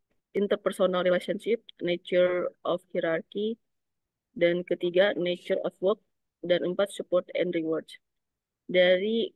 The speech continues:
komponen pertama, yaitu nature of interpersonal relationship, ada beberapa pertanyaan yang harus kita ajukan, seperti adakah kepercayaan atau ketidakpercayaan? Adakah hubungan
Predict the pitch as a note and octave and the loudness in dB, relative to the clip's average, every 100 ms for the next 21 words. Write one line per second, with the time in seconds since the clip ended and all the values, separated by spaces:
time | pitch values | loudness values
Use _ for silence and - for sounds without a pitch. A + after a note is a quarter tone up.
0 | - G3 G3 G3 G3 F#3+ F#3+ F#3+ G3+ A3 | 2 2 2 0 0 0 -2 -4 -8 -14
1 | - _ _ F#3 - F3 F3+ G3+ A3+ F#3 | -20 _ _ -2 2 2 2 0 0 0
2 | F#3+ G3 F#3+ F#3+ F#3+ F#3 F#3 - _ - | 0 0 0 0 -2 0 0 -4 _ -8
3 | - F#3 - F#3 F#3 F#3 - _ F#3 - | -2 -2 0 0 0 -4 -10 _ -4 0
4 | F#3+ G3 F#3 F3+ F3+ F#3 G3+ G#3+ - F3 | 0 0 2 4 4 2 -2 -4 -2 -4
5 | - _ _ _ _ _ _ _ _ _ | -4 _ _ _ _ _ _ _ _ _
6 | _ _ _ F#3 G3 G3+ F#3+ F#3+ F#3 F#3 | _ _ _ 0 2 2 4 2 2 0
7 | F#3 F3+ G3+ G3+ F#3+ F#3 - - F3 - | 0 0 0 -2 -2 -4 -6 -4 -4 -6
8 | - E3+ E3 - - - _ F3 F#3 F3 | -8 -6 -8 -10 -6 -6 _ 0 0 -2
9 | - _ _ - F#3+ F#3 - - G#3+ G#3+ | -8 _ _ 0 4 2 0 0 0 -2
10 | - F#3+ - F3+ F3+ F3 E3+ E3 F#3 - | -4 -4 -2 -2 2 4 4 2 -2 -2
11 | F#3 F#3 F#3+ F#3 F3+ - - F3+ E3 D#3+ | -4 -6 -4 -2 -4 -4 -8 -2 -2 -2
12 | D#3+ D#3 E3+ _ _ _ _ _ _ _ | -4 -8 -10 _ _ _ _ _ _ _
13 | - F#3 F#3 F#3 - A3 A#3 A3+ _ _ | -2 2 2 2 0 0 0 -6 _ _
14 | _ _ _ G#3 F#3+ G3 G3 F#3+ | _ _ _ -2 0 -2 -2 -4